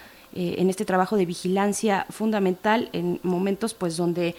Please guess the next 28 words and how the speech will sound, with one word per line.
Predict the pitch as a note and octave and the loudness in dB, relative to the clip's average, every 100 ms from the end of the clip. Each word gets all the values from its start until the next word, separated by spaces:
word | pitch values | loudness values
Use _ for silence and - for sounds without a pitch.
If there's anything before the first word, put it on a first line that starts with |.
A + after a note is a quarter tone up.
| - - - | -12 -20 -2
lo | F#3+ F3+ | -2 2
principal, | F#3+ F3+ G3 A3+ A3 | 2 0 0 2 2
por | A3 | 0
supuesto, | G3 F#3 G#3 G#3+ | -4 -4 -4 -2
son | G#3+ G#3 - | 0 0 2
las | G3 F3 F3 | 2 2 0
vidas | A3+ A3+ A3+ - - | 0 0 0 -4 -6
y | G3 | -8
que | - F#3 F3+ - | -2 0 0 0
mucho | G3 G#3+ C4 C4 A#3+ G#3 | 0 2 2 0 -4 -4
se | - | -6
puede | F#3+ A3+ G#3+ | -4 -2 -2
estar | A3 A3 | 0 0
moviendo | G#3 G#3 G#3 | 2 2 2
detrás | F#3+ G3+ G#3 - - - - | 0 -2 -2 -4 -12 -20 -14
sin | - F#3+ | -2 2
darnos | F#3+ G3 G#3 | 2 2 0
cuenta. | - A#3 A3 A3+ - | 0 2 2 -2 -2
Te | G3 | -4
agradecemos, | F#3+ F#3+ A3+ A#3 A3 - | -2 -2 0 0 0 -2
Eduardo | - F#3+ G#3+ G#3+ | -4 -2 0 0
Borges, | G3 G3 G#3 G#3 | 2 0 0 0
director | F#3+ F3+ G3 G#3 | 0 0 0 -2
de | |
Transparencia | G3 F#3 - G3+ G#3 G#3 | 0 -4 -2 -2 0 0
Mexicana, | F3+ F3 G3+ G3 | 0 -2 -2 0
esta | F#3 F#3 | -2 -6
conversación | F3+ E3+ - E3+ G3+ F#3+ | -4 -4 -6 -4 2 2